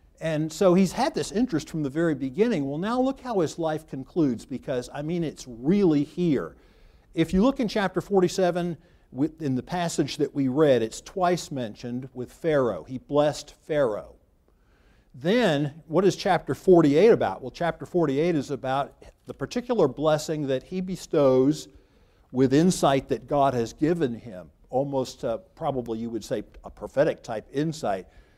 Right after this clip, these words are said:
Ephraim and Manasseh, he is blessing them. So we'll just read one verse here, verse, 'cause we're not gonna deal with this. I just want you to see it.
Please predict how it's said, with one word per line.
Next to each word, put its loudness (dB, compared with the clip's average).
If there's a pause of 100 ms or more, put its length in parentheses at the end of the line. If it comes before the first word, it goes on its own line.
(260)
Ephraim 2
and -2
Manasseh, -4 (380)
he -6
is -4
blessing 2
them. 2
So 6
we'll 6
just 0
read 2
one 2
verse 2
here, 2
verse, -2
'cause -12
we're -6
not 0
gonna -4
deal 2
with 0
this. -6 (200)
I -6
just -8
want -2
you -16
to -10
see 2
it. -8